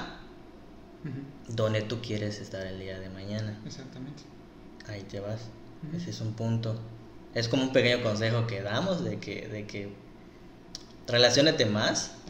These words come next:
Speaker 2: Ah, no busques tanto el dinero, busca más las oportun-,
Speaker 1: Relaciones.
Speaker 2: re-, más relaciones.
Speaker 1: Relaciones. Y en ese caso, pues, eh, eh, podemos encontrar un montón de historias, un chingo de historias en internet, güey, de personas que quisieron y sí pudieron,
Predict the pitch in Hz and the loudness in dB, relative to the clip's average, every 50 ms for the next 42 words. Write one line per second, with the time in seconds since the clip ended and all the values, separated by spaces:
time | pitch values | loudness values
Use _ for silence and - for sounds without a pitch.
0 | - - - - - 117 - 143 139 151 170 170 147 151 156 151 - 143 - - | -14 -12 -6 -2 0 0 2 4 8 8 8 8 8 8 6 8 6 2 2 2
1 | - 113 117 117 123 123 110 104 101 98 101 101 113 143 - - - - - 117 | 2 2 2 4 2 2 2 2 0 -2 0 2 2 4 4 2 0 -2 -4 -4
2 | 117 117 - 131 113 107 104 104 104 104 - - - 151 147 143 139 - - - | -4 -4 -2 -2 0 0 2 0 0 0 0 2 4 6 6 6 4 4 4 4
3 | - 143 139 135 135 131 - - - 98 - - 117 113 110 113 110 - 107 104 | 4 4 4 2 0 -2 -4 -4 -4 -6 -6 -4 0 0 0 2 2 0 0 0
4 | 101 98 - - - 98 95 92 92 - - - - - - - - - - - | 0 0 -2 -2 -2 -2 -2 -2 -4 -6 -10 -10 -10 -10 -10 -10 -10 -14 -14 -16
5 | - - - - - - - - - 190 202 202 196 180 175 190 202 208 202 214 | -16 -18 -18 -18 -18 -16 -10 -4 2 4 6 6 8 8 6 6 8 8 8 8
6 | 202 202 175 165 170 180 185 175 170 160 147 - - - - 151 147 139 139 139 | 6 8 8 8 8 8 6 6 4 2 0 0 -2 -2 2 4 4 4 4 0
7 | - - - - 202 220 175 - - - - - - - 185 175 180 214 220 202 | -2 -6 -10 -6 -2 -2 -2 -2 -2 -6 -10 -10 0 6 8 8 10 10 8 8
8 | 160 147 139 139 143 151 160 156 151 143 143 139 131 131 151 147 147 143 127 - | 6 4 4 4 2 2 2 2 2 2 2 0 0 2 2 2 2 2 -2 -2
9 | 139 139 143 143 151 - - 151 147 135 127 123 - 131 135 135 131 127 131 127 | 0 0 0 0 -2 -2 -2 0 0 0 0 0 0 0 0 0 0 0 0 0
10 | 123 123 123 127 120 123 135 139 - - - - - - - 139 143 139 143 - | 0 0 0 0 0 2 0 0 -2 -8 -14 -16 -14 -8 -2 -2 0 0 -2 -6
11 | - - - - 143 143 135 151 131 - 156 156 - - - - 139 135 127 - | -10 -12 -6 0 0 2 4 4 4 4 4 4 2 0 0 0 2 2 2 0
12 | - - - - - - - - - - - - - 170 175 - 240 247 247 254 | -2 -10 -14 -16 -18 -18 -18 -18 -20 -18 -12 -6 -6 -4 0 4 4 6 6 6
13 | 247 240 247 - - - - - - - - - - - - - - - - - | 4 4 2 -2 -8 -10 -14 -16 -18 -18 -18 -18 -18 -18 -18 -18 -16 -12 -8 -4
14 | - 139 127 - 147 139 143 143 143 143 143 | -2 0 0 2 2 4 4 4 4 4 0